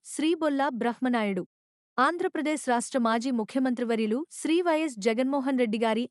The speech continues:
ఆదేశాల మేరకు రాష్ట్రంలో యూరియా కొరతపై మరియు ఎరువుల బ్లాక్ మార్కెట్పై వైఎస్ఆర్ కాంగ్రెస్ పార్టీ తరఫున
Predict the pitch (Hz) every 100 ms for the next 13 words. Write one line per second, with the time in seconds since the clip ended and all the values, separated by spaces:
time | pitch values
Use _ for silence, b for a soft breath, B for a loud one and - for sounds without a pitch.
0 | - 208 226 262 - 247 233 220 226 214
1 | 202 - 233 220 269 247 247 339 359 339
2 | - 240 233 214 233 254 226 233 240 294
3 | 247 254 330 349 339 240 233 247 - 294
4 | 277 285 254 254 269 220 214 277 - 302
5 | 285 240 240 262 262 - 233 240 247 226
6 | 214 254 240